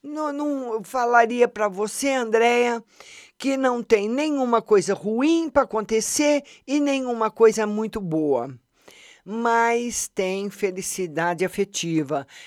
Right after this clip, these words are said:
Essa felicidade afetiva, ela entra dentro de um campo amplo, que pode ser em casa, ou com o namorado ou marido, ou com os amigos, enfim. Você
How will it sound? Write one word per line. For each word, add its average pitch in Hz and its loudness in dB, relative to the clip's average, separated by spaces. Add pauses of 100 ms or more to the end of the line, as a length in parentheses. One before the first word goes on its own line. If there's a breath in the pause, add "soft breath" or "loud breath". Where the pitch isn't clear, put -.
Essa 185 -4
felicidade 170 -4
afetiva, 180 -2
ela 160 0
entra 185 -4
dentro 160 -8
de 170 -10
um 180 -8
campo 185 -2
amplo, 190 2 (300 loud breath)
que 247 -10
pode 180 2
ser 180 -4
em 202 -4
casa, 170 4
ou 147 -2
com 160 -14
o - -10
namorado 156 0
ou 151 0
marido, 170 -2
ou 147 -4
com 160 -12
os 151 -8
amigos, 170 -2
enfim. 151 -4 (380 soft breath)
Você 170 -8